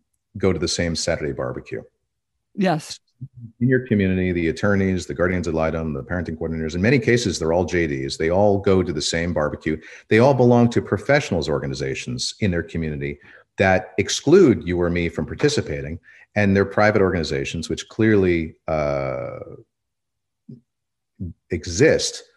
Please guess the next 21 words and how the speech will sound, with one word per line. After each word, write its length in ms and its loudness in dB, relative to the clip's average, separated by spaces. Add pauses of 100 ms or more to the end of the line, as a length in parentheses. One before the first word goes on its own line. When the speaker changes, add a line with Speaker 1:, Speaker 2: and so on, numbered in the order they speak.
(120)
Speaker 1:
for 160 0
the 120 2
financial 600 -2
benefit 680 -6 (280)
of 160 -4
their 120 -4
members. 480 -4 (400)
Speaker 2:
Mm-hmm. 240 -4 (1080)
Speaker 1:
And 460 -4 (140)
to 140 -4
think 380 0
that 340 2 (440)
you'll, 260 -2
you'll 120 -4
find 240 -2
judges 680 0
are 140 2
also 280 4
members 460 -6
of 260 -8
these 500 -10